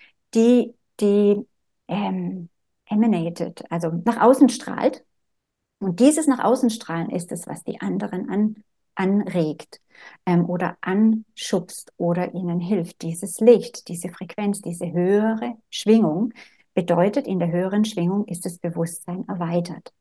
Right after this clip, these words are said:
Und es sind nicht die Worte, die einen anderen irgendwie, mm, zum Erwachen bringen. Wir können das sowieso nie für einen anderen tun.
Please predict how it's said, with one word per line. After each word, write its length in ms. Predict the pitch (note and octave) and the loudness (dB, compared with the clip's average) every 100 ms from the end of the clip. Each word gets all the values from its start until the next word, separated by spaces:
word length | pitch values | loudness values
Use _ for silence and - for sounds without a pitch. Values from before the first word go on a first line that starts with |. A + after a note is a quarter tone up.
| _ _ _ _ _ - - - | _ _ _ _ _ -20 -20 -2
Und 280 | G#3 F#3 - _ _ - | 0 0 -2 _ _ -2
es 200 | G#3+ - | -2 2
sind 180 | B3 A3 | 0 2
nicht 200 | A#3+ - | 0 2
die 160 | A3+ | 2
Worte, 400 | F3 F#3 A#3+ F#3+ | 2 2 2 0
die 140 | F3 F#3 | -2 -4
einen 200 | E3 E3 | -4 -2
anderen 440 | E3+ F3+ F3 E3+ | 0 0 -2 -4
irgendwie, 540 | F3 F3 E3+ E3 E3 E3 _ _ _ _ | -4 -6 -4 -2 -4 -6 _ _ _ _
mm, 440 | F3+ E3+ E3+ E3 E3 - _ _ _ _ _ _ _ _ _ - - _ _ - | -2 0 0 -2 -6 -14 _ _ _ _ _ _ _ _ _ -20 -20 _ _ -6
zum 220 | - G3+ | 2 4
Erwachen 440 | F3+ D#3+ - F#3+ | 4 2 2 -2
bringen. 440 | E3+ D#3+ D#3 D3+ D#3 | 0 -2 -2 -6 -4
Wir 140 | E3 | -4
können 180 | F3 G#3 | 0 2
das 120 | G#3 | 2
sowieso 300 | G3+ F#3+ G3+ | 0 -2 2
nie 140 | A3+ A3 | 4 2
für 120 | G3+ | 2
einen 320 | F#3+ E3+ E3+ | -2 -2 -2
anderen 380 | F3+ F#3 E3+ E3 | 0 0 -2 -4
tun. 520 | - G#3+ F3+ E3+ E3 | -6 -8 -6 -8 -10